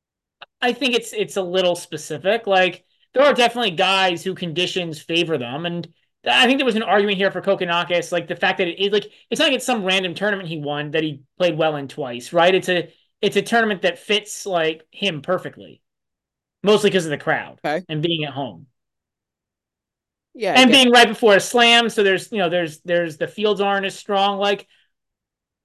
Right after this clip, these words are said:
Speaker 1: I saw the argument.
Speaker 2: Yeah, I, I just, like, think when you kinda lose to Rinky and go away the way you did, because, like, last week was kind of similar in terms of the conditions. I know it's not his hometown,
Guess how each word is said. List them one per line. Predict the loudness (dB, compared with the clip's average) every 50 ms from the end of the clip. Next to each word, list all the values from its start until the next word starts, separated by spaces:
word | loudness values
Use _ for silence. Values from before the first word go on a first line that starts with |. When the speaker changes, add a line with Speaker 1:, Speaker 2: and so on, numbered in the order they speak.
| _ _ _ _ _ _ _ -2
Speaker 1:
I | -2
saw | 0 2 2 2 2
the | 0 -2 -6
argument. | -6 -8 -12 -14 -16 -18 -20 _ _ _ _ _ _ _ _ 0
Speaker 2:
Yeah, | 2 2 4 4 2 0
I, | 0 0 0 0 0 -2
I | -2
just, | -2 -4 -6 -4 -2
like, | -2 -2 -4 -4
think | -6 -6 -6 -6 -6
when | -8 -8 -6
you | -6 -8 -8 -10
kinda | -10 -10 -8 -6 -6
lose | -6 -4 -4 -6 -6 -6 -6
to | -8 -6
Rinky | -4 -4 -6 -6 -8 -10 -10 -10
and | -10 -10 -8
go | -6 -4
away | -4 -4 -4 -4 -4 -4 -4
the | -6 -6
way | -6 -6
you | -8 -8 -8
did, | -6 -4 -4 -4 -6
because, | -10 -10 -10 -8 -4
like, | -4 -6 -4
last | -4 -2 -2 -2 -2 -4 -6 -8
week | -8 -8 -8 -10 _ _ _ _ _ -10
was | -10 -10 -10
kind | -8 -8 -8 -8
of | -8 -8
similar | -10 -8 -8 -6 -6 -4 -4 -4 -6 -6
in | -8 -10
terms | -12 -12 -12 -12 -10 -10
of | -12
the | -12
conditions. | -12 -12 -12 -10 -10 -10 -10 -12 -10
I | -8 -6
know | -4 -4 -4
it's | -4 -4 -6
not | -8 -8
his | -8 -10
hometown, | -12 -12 -12 -14 _ -14 -12 -10 -10 -10 -10 -12 -14 -16